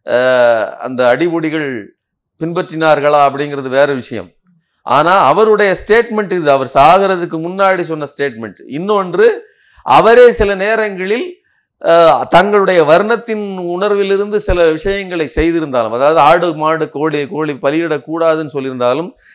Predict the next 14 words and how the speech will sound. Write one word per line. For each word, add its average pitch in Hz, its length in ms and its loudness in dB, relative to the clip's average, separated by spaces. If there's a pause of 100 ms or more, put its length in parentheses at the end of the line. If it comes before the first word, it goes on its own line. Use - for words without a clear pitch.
(160)
களம் 233 440 4
என்ன 220 240 -2
சொல்கிறது, 156 760 -4
அது 139 200 0
அவருக்கு 160 380 2
பேக்ஃபயர் 196 400 0
ஆனோன்னு 160 400 -2
பின்வாங்குகிறார். 135 680 -6 (840)
அப்போ 170 220 0
ஒரு 190 160 2
இந்துத்துவவாதியாக 208 1120 2
அவர் 185 300 4
செயல்பட 196 520 2
முடியவில்லை. 170 1080 -2